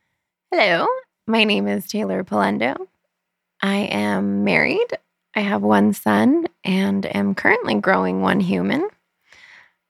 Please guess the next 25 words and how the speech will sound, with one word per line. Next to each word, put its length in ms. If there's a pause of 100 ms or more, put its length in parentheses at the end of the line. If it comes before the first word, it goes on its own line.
(300)
My 320
education 720
is 240
in 220
interpersonal 960
and 240
organizational 960
communication 760
studies. 560 (880)
I 60
am 160
a 80
flight 360
attendant, 600
which 160
I 80
think 120
is 160 (140)
the 240
most 320
fun 260
job 280 (260)
ever, 640 (640)
and 500 (200)
also 800